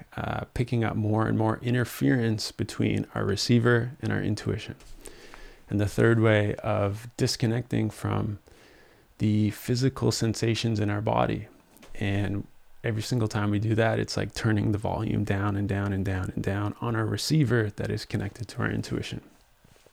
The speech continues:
Um, <clears throat> so putting it all together,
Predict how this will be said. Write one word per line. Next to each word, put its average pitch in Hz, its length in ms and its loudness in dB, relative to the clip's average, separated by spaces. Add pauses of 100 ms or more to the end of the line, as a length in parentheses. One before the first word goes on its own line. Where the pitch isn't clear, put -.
(1200)
Um, 110 460 -2 (120)
<clears throat> 110 240 -2 (180)
so 117 500 6 (1300)
putting 151 220 6
it 139 80 4
all 120 120 4
together, 104 600 2